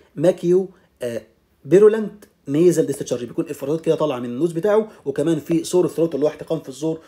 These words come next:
وفي كمان لاكريميشن كده افرازات طالعه. وخد بالك من حاجه مهمه جداً جداً جداً، وهي ايه؟ وهي الفوتوفوبيا. خد بالك ان عيان الميزلز ده مميز برضو انه مش بيحب الضوء. قال لك وبيكون برضو في ايه؟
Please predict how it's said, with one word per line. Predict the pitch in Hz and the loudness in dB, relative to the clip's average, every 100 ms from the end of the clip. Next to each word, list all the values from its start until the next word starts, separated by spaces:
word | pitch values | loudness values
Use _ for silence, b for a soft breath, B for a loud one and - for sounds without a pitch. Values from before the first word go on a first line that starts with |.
| B | B
وفي | - | -8
كمان | 160 156 160 | -2 0 2
لاكريميشن | 165 160 143 165 143 | 0 0 0 0 -2
كده | 135 147 139 | -4 -4 -4
افرازات | 131 139 | -6 -6
طالعه. | 143 151 151 - B B | -4 -4 -4 -6 B B
وخد | 120 139 | -8 -2
بالك | 151 151 | 0 -2
من | 139 | -6
حاجه | 139 143 | -6 -6
مهمه | 135 147 | -4 -2
جداً | 139 143 139 | -4 -2 -4
جداً | 139 143 135 | -4 -6 -6
جداً، | 143 135 | -6 -6
وهي | 131 139 | -4 -2
ايه؟ | 147 | 0
وهي | 139 151 143 B B - | 0 0 -4 B B -8
الفوتوفوبيا. | 135 120 - 156 143 151 139 143 135 120 110 b b | -6 -6 -6 -4 -2 -4 -4 -4 -6 -8 -8 b b
خد | 131 123 | -8 2
بالك | 151 143 143 | 2 2 -2
ان | 135 | -8
عيان | 123 143 151 | -6 -4 -4
الميزلز | 135 156 147 139 | -4 -4 -6 -4
ده | 160 170 B B - | -2 -4 B B -12
مميز | 131 139 180 180 165 | -8 0 2 2 2
برضو | 160 202 160 | 2 0 -2
انه | 170 180 180 170 B B | -4 -4 -6 -8 B B
مش | 131 190 | -6 -4
بيحب | 143 139 160 135 | -2 -4 -4 -6
الضوء. | 131 123 120 | -6 -8 -8
قال | 147 | -4
لك | 156 | -4
وبيكون | 139 131 160 | -6 -8 -6
برضو | 147 143 | -6 -6
في | 131 139 | -6 -6
ايه؟ | 147 143 | -4 -6